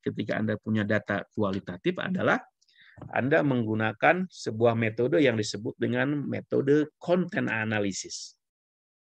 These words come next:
Konten analisis, analisis konten itu isi. Jadi analisis isi. Nah, maksudnya kumaha?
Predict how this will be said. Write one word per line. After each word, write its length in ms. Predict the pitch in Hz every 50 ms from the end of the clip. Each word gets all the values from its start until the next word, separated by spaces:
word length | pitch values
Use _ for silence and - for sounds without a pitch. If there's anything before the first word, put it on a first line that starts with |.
| _ _ _ _ _ _ _ _
Konten 320 | - 110 101 120 120 117
analisis, 560 | 110 110 110 107 113 120 113 - - - - - -
analisis 480 | 127 131 127 131 139 139 156 147 -
konten 400 | - - - 123 127 127 143 156
itu 80 | 170 -
isi. 360 | - 151 147 - - - 196 - - _ _ _ _ _ _ _ _ _ _ _ _ _ _ _ _ _ _ _ _ - - - _ _ _ _ _ _
Jadi 320 | _ - 104 113 139 156 -
analisis 480 | - 117 117 117 117 113 110 - 123 - -
isi. 320 | 156 147 - - 226 - - - _ _ _ _ _ _ _ _ _ _ _ _ _ _ _ -
Nah, 160 | 82 82 80 - -
maksudnya 320 | 101 98 - 147 156 175
kumaha? 480 | 160 151 151 160 185 180 190 185 165